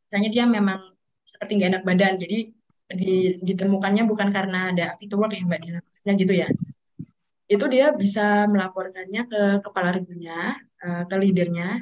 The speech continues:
Kan biasanya tuh kalau di proyek itu, kalau di, dia di bawah mandor, berarti dia bisa lapor ke mandornya, atau misalnya kalau dia di sub, eh, ada pelaksananya ya, ada pelaksana sub. Nanti dari pelaksana atau dari mandor itu bisa lapor ke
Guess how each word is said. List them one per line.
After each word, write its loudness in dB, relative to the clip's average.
Kan -4
biasanya 0
tuh -8
kalau 0
di -6
proyek -2
itu, 4
kalau -2
di, 2
dia 0
di -2
bawah -4
mandor, -2
berarti -2
dia 0
bisa -2
lapor -10
ke -16
mandornya, -4
atau -4
misalnya -4
kalau -4
dia 0
di -6
sub, -4
eh, -4
ada 0
pelaksananya -2
ya, 0
ada -12
pelaksana -8
sub. -4
Nanti -2
dari 0
pelaksana -10
atau -6
dari -4
mandor -8
itu -4
bisa -6
lapor -6
ke -12